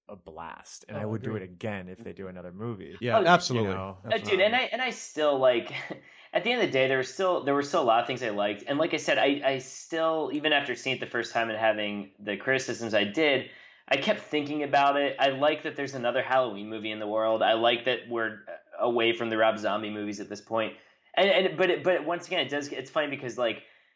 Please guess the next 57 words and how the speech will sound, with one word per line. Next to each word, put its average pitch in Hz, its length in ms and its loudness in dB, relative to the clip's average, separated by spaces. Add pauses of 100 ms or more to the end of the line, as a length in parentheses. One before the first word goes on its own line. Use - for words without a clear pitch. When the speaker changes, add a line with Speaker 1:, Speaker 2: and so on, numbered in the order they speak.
(560)
Speaker 4:
it 143 120 -2
keeps 165 220 0
getting 151 160 2
unfa-, 143 480 0
or 139 260 -2
it 139 200 -4
keeps 151 200 -12
getting 123 400 -2 (300)
favorably 147 680 -2
compared 120 340 -2
to 113 60 -4
H 117 260 -6
two 127 80 -4
O, 123 160 4
and 110 120 -4
that 107 220 0
people 117 160 -8
are 113 60 -4
saying 110 200 -8
this 107 160 -12
is 101 80 -14
better 120 220 4
than 113 120 -4
H 104 320 -6
two 117 80 -6
O, 104 120 2
and 104 100 0
I'm 110 120 0
like, 104 260 -2
"Man, 120 220 -12
I 160 100 -4
think 117 180 -4
H 110 180 0
two 120 80 2
O 135 60 6
is 135 100 0
a 117 40 -2
more 110 160 2
consistent 131 600 -2
movie." 139 280 4
Speaker 3:
I, 139 200 0
I, 185 40 -2
believe 180 320 6
it 190 40 6
or - 20 8
Speaker 4:
I - 20 8
just 156 60 4
Speaker 3:
not, 156 220 6
I 151 120 8
actually 151 280 2
do 139 80 2
think 123 180 -4
H 117 140 -4
two - 160 0
O 113 80 0
is 107 100 0
better. 110 400 -2